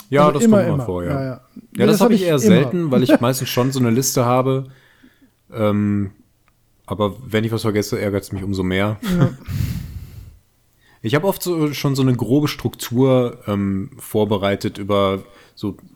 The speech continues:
Speaker 1: äh, bei manchen Themen zumindest. Aber ich glaube, da merkt man das dann auch, dass ich so ein
Speaker 2: Mhm.
Speaker 1: bisschen Punkte abhandle.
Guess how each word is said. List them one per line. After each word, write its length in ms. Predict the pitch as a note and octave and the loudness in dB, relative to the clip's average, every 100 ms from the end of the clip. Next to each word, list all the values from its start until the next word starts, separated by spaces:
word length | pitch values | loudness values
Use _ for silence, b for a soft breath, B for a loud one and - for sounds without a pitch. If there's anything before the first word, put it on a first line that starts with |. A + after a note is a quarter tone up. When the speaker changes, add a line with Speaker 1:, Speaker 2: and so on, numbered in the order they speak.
| - - - | -20 -20 -14
Speaker 1:
äh, 560 | F#2+ F#2+ - - - D#3 | -8 -8 -10 -16 -16 -6
bei 100 | A2+ | -2
manchen 320 | A2 A#2 A#2+ | 0 -2 -4
Themen 220 | G2+ G2+ F#2+ | -2 -2 -2
zumindest. 560 | F#2+ F#2+ G2+ A2 - | -4 -2 0 -2 -4
Aber 100 | F#2+ | -4
ich 80 | G2+ | -2
glaube, 160 | B2+ A#2 | 0 0
da 120 | G#2+ | -2
merkt 300 | G2 G2 - | -2 -4 -4
man 120 | D#2+ | -10
das 140 | D2+ - | -8 -8
dann 140 | D2+ | -8
auch, 280 | E2 E2 - | -6 -8 -6
dass 140 | F2+ | -6
ich 100 | F#2 | -4
so 80 | - | -2
ein 40 | |
Speaker 2:
Mhm. 40 | F#2+ | 2
Speaker 1:
bisschen 260 | F#2 F#3 | 2 0
Punkte 340 | - G#2+ G2+ - | -4 -6 -4 -10
abhandle. 560 | - - F#2 F#2 G#2 | -8 -6 -6 -4 -4